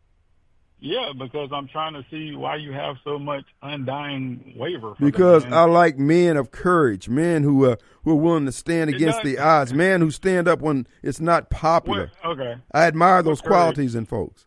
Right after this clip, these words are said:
Speaker 1: what courage has Donald Trump shown?
Speaker 2: Well, he helped deliver the best economy this country's seen, certainly in my lifetime,
Speaker 1: <laughs>
Speaker 2: probably in the history of this nation. He made America great again. He kept us out of wars.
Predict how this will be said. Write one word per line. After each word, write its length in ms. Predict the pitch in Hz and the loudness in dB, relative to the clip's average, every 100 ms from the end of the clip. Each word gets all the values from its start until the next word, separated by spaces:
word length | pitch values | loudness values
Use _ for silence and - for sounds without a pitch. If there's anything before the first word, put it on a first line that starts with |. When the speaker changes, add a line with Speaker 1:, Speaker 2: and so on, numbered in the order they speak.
| _ | _
Speaker 1:
what 200 | 202 196 | -10 -8
courage 360 | 175 185 151 127 | -8 -6 -8 -8
has 260 | 139 127 | -8 -8
Donald 320 | 127 143 135 120 | -8 -8 -8 -8
Trump 300 | 147 139 - _ _ _ _ _ _ _ _ | -8 -8 -10 _ _ _ _ _ _ _ _
shown? 300 | 147 107 95 _ _ _ _ _ _ _ _ _ | -10 -10 -16 _ _ _ _ _ _ _ _ _
Speaker 2:
Well, 300 | - 113 156 175 | -10 -4 -2 0
he 200 | 143 135 | 0 2
helped 300 | 139 135 120 | 2 2 -4
deliver 340 | 127 147 139 | -2 0 -2
the 100 | 117 | -6
best 320 | 107 139 135 | -4 -4 -4
economy 460 | 127 - 139 139 127 | -10 -6 -6 -4 -4
this 160 | 127 - | -6 -8
country's 340 | 147 120 120 | -10 -10 -14
seen, 480 | - 156 160 143 127 _ _ _ | -10 -6 -4 -4 -6 _ _ _
certainly 380 | - 185 180 156 | -4 -2 0 0
in 100 | 123 | 2
my 160 | 143 185 | 0 2
lifetime, 580 | 147 131 123 139 127 | 0 0 -2 -2 -2
Speaker 1:
<laughs> 20 | 113 | 0
Speaker 2:
probably 300 | 156 170 151 | 0 2 0
in 60 | |
the 80 | 131 | 0
history 320 | 127 135 147 | 0 -2 -4
of 80 | 135 | -4
this 200 | 123 107 | -4 -6
nation. 520 | 110 143 170 - 131 - _ _ | -4 -2 -4 -6 -10 -10 _ _
He 160 | - 151 | -4 0
made 240 | 147 156 147 | 4 4 4
America 500 | 131 160 156 127 120 | 4 4 4 2 -2
great 340 | 101 143 196 | 2 6 6
again. 520 | 165 135 139 147 165 - _ - | 4 2 0 0 -2 -10 _ -4
He 240 | 160 151 | -2 -2
kept 240 | 123 170 | 0 0
us 120 | 147 143 | 0 0
out 220 | 156 151 | 2 2
of 60 | 127 | 2
wars. 640 | 127 180 185 170 151 - | 4 6 8 8 6 2